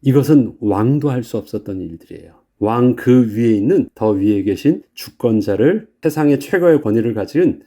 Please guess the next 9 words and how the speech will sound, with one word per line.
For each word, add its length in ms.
왕의 420
입장 380
속에서도 880
이것은 560
나도 320
할 160
수 160
없는 280
일들이다. 600